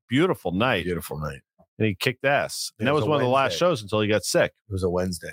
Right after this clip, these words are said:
Speaker 1: Yeah.
Speaker 2: He's coming back, though. They just
Speaker 1: Who's he?
Speaker 2: uh, the, the boss. He,
Speaker 1: Yeah.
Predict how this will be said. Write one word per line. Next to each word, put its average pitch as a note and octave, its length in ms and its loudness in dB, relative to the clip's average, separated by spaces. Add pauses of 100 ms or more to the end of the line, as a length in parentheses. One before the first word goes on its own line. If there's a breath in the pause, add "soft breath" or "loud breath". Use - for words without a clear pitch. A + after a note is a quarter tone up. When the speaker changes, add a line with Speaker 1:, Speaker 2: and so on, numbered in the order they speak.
Speaker 1:
Yeah. A2 160 2 (200)
Speaker 2:
He's G#2 140 -2
coming C3 260 2
back, A2 300 0
though. - 140 0
They F2 100 2
just F#2 220 -2
Speaker 1:
Who's A#2 160 2
he? E2 220 0 (120)
Speaker 2:
uh, G2 60 0 (120)
the, A#2 120 2 (100)
the A#2+ 80 -4
boss. - 360 2
He, G#2+ 100 2
Speaker 1:
Yeah. E2+ 180 2